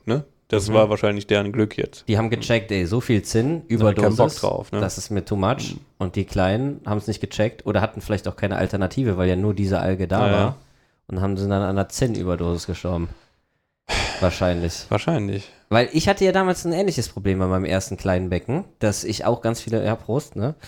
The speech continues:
Speaker 2: Ganz viele Algen hatte, ähm, die auch so Fadenalgen, die sahen eigentlich fast so aus wie deine.
Speaker 1: Ja.
Speaker 2: Äh, wo alles, was der versucht hat, das zu fressen, irgendwie daran verendet ist. Also
Speaker 1: Hm.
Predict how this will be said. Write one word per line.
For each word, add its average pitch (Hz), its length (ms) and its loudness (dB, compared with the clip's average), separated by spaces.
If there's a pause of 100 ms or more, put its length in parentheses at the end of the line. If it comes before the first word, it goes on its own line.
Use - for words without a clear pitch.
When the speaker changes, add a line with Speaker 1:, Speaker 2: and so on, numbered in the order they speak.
(420)
Speaker 2:
Ganz - 160 -6
viele 107 180 -2
Algen 117 320 0
hatte, 143 460 0
ähm, 117 680 -2 (440)
die 110 320 -2
auch 143 160 2
so 143 160 -2
Fadenalgen, 165 680 0
die 131 80 -4
sahen 226 220 2
eigentlich 233 220 0
fast - 260 -16
so 190 60 4
aus 180 240 0
wie 135 40 -6
deine. 131 460 2
Speaker 1:
Ja. 120 200 4 (440)
Speaker 2:
Äh, 120 360 2
wo 117 60 0
alles, 156 320 0
was - 280 -4
der 123 120 -6
versucht 135 380 -4
hat, 131 120 -2
das 120 100 -8
zu 117 100 -6
fressen, - 340 -4
irgendwie 117 220 -2
daran 107 160 -2
verendet 98 420 -2
ist. - 200 -8
Also 92 420 -2 (1400)
Speaker 1:
Hm. 107 200 0